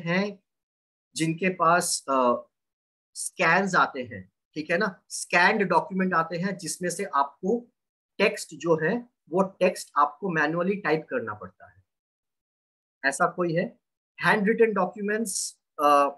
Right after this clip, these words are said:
cannot be handled by this particular software, but if you are getting a scan, okay, this particular software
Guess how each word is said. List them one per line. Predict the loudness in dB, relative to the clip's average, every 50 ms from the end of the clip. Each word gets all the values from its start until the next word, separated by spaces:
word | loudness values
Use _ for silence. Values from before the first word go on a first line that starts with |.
| _ _ _ _ _ _ _ _ _ _ _ _ _ _ _ _ _ _ -2
cannot | 0 2 2 2 2 0
be | -2 -2
handled | -2 -2 -2 0 -2 -2 -2 0
by | -2 -2
this | -2 -2 -6 -4 -4 -4
particular | -4 -4 -4 -4 -4 -2 -2
software, | -2 -2 -6 -6 -6 -6 -8 -8 -8 -8 -12 _ _ _ _ _ _ _ 2
but | 2 2 2 0
if | -4 -2
you | 0 0
are | 0
getting | 2 0 -2 -2 -2 -4 -4
a | -4 -6 -6 -10 _ _ _
scan, | -16 -14 -12 -4 0 0 2 2 0 -2 -6 -12 _ _ _ _ _ _ _ _ -8
okay, | -6 -4 -2 -2 -2 -2 -6 _ _ _ _ _ _ _ _ _ _ _ -4 2
this | 4 4 6 4 2 -4
particular | -2 0 2 2 2 0 -2 -2 0 0 0
software | -2 -2 -4 -4 -4 -4 -4 -2 -2 -2 -2